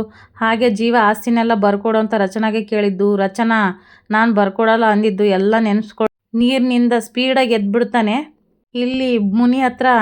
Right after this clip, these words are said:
ಭಾಮಿನಿ ಏನೋ ಗಿಡಗಳಿಗೆ ಸರಿಯಾಗಿ ನೀರ್ ಹಾಕಿಲ್ಲ, ಏನೂ ಇಲ್ಲ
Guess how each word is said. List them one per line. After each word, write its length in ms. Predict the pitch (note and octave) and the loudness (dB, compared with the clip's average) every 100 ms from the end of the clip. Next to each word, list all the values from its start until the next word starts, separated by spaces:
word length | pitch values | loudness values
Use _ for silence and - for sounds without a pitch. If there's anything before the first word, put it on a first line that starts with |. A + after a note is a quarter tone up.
| F#3+ E3+ - _ G3 | 0 -4 -16 _ -4
ಭಾಮಿನಿ 420 | A3+ A#3 B3+ B3 | 0 0 0 0
ಏನೋ 200 | A#3+ B3+ A#3+ | 0 0 -2
ಗಿಡಗಳಿಗೆ 540 | A#3 A#3 B3+ B3 B3 | 0 0 2 0 0
ಸರಿಯಾಗಿ 360 | B3 A3 A#3 A#3 | 0 0 0 0
ನೀರ್ 220 | A3+ B3 | 0 0
ಹಾಕಿಲ್ಲ, 360 | A3+ A3 A#3+ A#3 | -2 -4 -2 0
ಏನೂ 220 | A#3 A3+ A#3 | 0 0 0
ಇಲ್ಲ 200 | G#3+ | 0